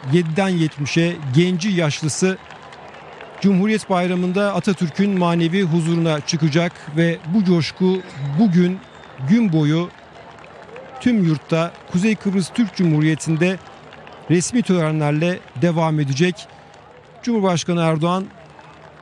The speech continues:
devlet erkanıyla birlikte saatler on biri gösterdiğinde Aslanlı Yol'daki yürüyüşünü gerçekleştirdi.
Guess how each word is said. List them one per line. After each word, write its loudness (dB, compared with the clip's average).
devlet 0
erkanıyla 0
birlikte 0
saatler 0
on 0
biri 2
gösterdiğinde 0
Aslanlı 0
Yol'daki 0
yürüyüşünü 2
gerçekleştirdi. 0